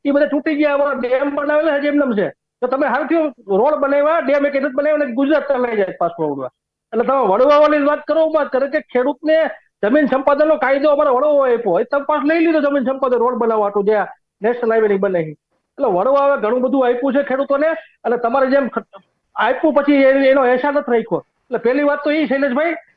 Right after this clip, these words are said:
કે તમે એવો અહેસાસ રાખો છો કે અમે આપ્યું, પણ તમે નથી આપ્યું. આ ખેડૂતોના જે પરસેવાના ટેક્સના પૈસા, તમે સો સો ટકા જી એસ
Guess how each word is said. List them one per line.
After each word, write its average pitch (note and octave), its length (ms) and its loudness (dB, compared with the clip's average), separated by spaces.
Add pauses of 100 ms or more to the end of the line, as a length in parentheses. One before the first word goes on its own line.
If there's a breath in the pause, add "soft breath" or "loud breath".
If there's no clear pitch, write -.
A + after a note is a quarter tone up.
(140)
કે A#3+ 60 -4
તમે B3 240 0
એવો D4+ 200 4
અહેસાસ C#4 360 0
રાખો C#4+ 360 0
છો D#4+ 160 0
કે C#4+ 60 -2
અમે D4+ 220 2
આપ્યું, B3+ 420 -4 (420)
પણ - 100 -4
તમે C4+ 260 0
નથી D#4 200 0
આપ્યું. D4 340 0
આ C4 160 0
ખેડૂતોના C#4+ 640 -2
જે C#4 180 0 (440 loud breath)
પરસેવાના D#4 440 0
ટેક્સના C#4 420 -2
પૈસા, C4 280 -2
તમે C4+ 220 -2
સો C4 280 0
સો C#4+ 140 -6
ટકા C#4 200 -2
જી B3 260 -2
એસ C#4 160 0